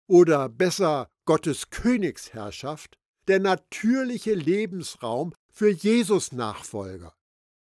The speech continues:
Wir Jesus-Nachfolger finden unsere Zugehörigkeit,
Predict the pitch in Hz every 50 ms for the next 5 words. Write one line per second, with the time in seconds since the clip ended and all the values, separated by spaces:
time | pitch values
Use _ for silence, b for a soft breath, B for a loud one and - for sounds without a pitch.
0 | _ _ _ - 147 160 156 127 110 147 196 220 175 180 147 123 - - 101 98
1 | 98 - - - - 117 123 135 143 139 151 156 - _ _ _ _ _ - -
2 | 220 240 226 214 _ - 185 190 196 180 175 180 143 123 117 113 - - - -
3 | 247 226 165 156 120 101 113 110 104 110 98 - - _ - 113 117 101 101 -
4 | -